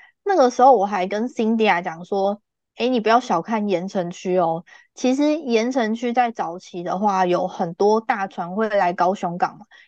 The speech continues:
盐城区又临近高雄港，很多外国的船员其实会到这边来用餐或是买东西，所以在早期的时候，这边算很热闹。然后我们晃着晃着就来到一间古着店，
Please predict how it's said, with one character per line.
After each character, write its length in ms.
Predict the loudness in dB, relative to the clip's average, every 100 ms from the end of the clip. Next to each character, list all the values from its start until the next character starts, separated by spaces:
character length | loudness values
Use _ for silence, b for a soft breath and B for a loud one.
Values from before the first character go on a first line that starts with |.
| -6
盐 160 | -4
城 240 | -2 -2 -2
区 240 | 0 0
又 280 | 2 2 0
临 340 | -2 -2 -2
近 260 | -2 -2 0
高 220 | 2 2
雄 240 | 0 -4 -4
港， 200 | -6 -8 b b
很 220 | -4 0
多 180 | 4 4
外 220 | 4 2
国 240 | 2 -2 -2
的 140 | -4
船 260 | -6 -6 -4
员 260 | -4 -4 -6
其 180 | -8 -4
实 140 | -2
会 180 | 0 0
到 200 | 2 2
这 140 | 0
边 220 | 0 -2
来 140 | 0 -2
用 340 | 0 -2 -4
餐 380 | -10 -10 -8 -6
或 160 | -4 -2
是 160 | -2
买 240 | -2 -4 -4
东 260 | -2 -2
西， 340 | -2 -4 -4 -4 B B
所 240 | _ 6 8
以 200 | 8 6
在 260 | 4 4 4
早 320 | 2 0 0
期 220 | -4 -2
的 160 | 0 0
时 100 | 0
候， 140 | 0
这 140 | 0 0
边 180 | -2
算 240 | -2 -4 -4
很 240 | -8 -10
热 280 | -2 0 0
闹。 240 | -2 -2 -6 -12 _ _ _ _ _
然 120 | 0
后 100 | 2
我 60 | 4
们 140 | 0
晃 320 | 4 4 4
着 120 | 0 -6
晃 280 | -6 -8
着 320 | -8 -8 -8 -10 b b _
就 440 | 6 8 8 4 -2
来 280 | 0 2 2
到 160 | 0
一 60 | -2
间 220 | -2 -4
古 240 | 0 0 0
着 260 | -4 -6
店， 440 | -4 -6 -6 -10